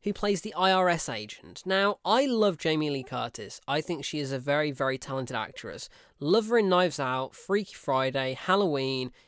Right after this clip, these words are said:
you name it, she's great in it. But there is absolutely no way you can tell me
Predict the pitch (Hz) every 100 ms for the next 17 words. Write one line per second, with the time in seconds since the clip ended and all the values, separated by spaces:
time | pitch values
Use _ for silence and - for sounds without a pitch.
0 | - 202 262 196 165 151 147 - - 170
1 | - 156 131 - 104 82 - _ _ -
2 | 240 240 226 - 226 247 277 - 294 269
3 | 254 247 147 123 - 139 208 254 247 240
4 | - 101 135 147 147 220 240 247 - 208
5 | 233 240 110 85 123